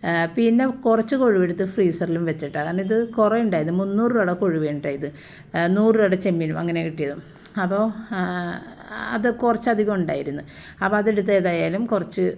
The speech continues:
ആ, ഫ്രീസറിലേക്ക് മാറ്റിയിട്ടുണ്ട്. ഇനിയിപ്പോൾ ഫ്രീസറിൽ, ആ, ബീഫൊക്കെ ഇരിക്കുന്നുണ്ട്, അതൊക്കെ സാവധാനം എടുക്കാം. ഇപ്പോൾ റയന് പനിയൊക്കെ അല്ലേ എന്ന് വിചാരിച്ചിട്ട് ഞാനങ്ങനെ, ആ, ബീഫ് എടുത്തില്ല. ആ, ഇനി അടുത്ത ദിവസമൊക്കെ നമുക്ക് എടുക്കാമെന്ന് വിചാരിച്ച്.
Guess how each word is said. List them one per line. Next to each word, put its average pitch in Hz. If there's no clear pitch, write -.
ആ, 170
ഫ്രീസറിലേക്ക് 180
മാറ്റിയിട്ടുണ്ട്. 151
ഇനിയിപ്പോൾ 247
ഫ്രീസറിൽ, 233
ആ, 185
ബീഫൊക്കെ 190
ഇരിക്കുന്നുണ്ട്, 196
അതൊക്കെ 175
സാവധാനം 185
എടുക്കാം. 175
ഇപ്പോൾ 170
റയന് 175
പനിയൊക്കെ 180
അല്ലേ 185
എന്ന് 185
വിചാരിച്ചിട്ട് 180
ഞാനങ്ങനെ, 170
ആ, 170
ബീഫ് 185
എടുത്തില്ല. 160
ആ, 160
ഇനി 202
അടുത്ത 196
ദിവസമൊക്കെ 185
നമുക്ക് 175
എടുക്കാമെന്ന് 165
വിചാരിച്ച്. -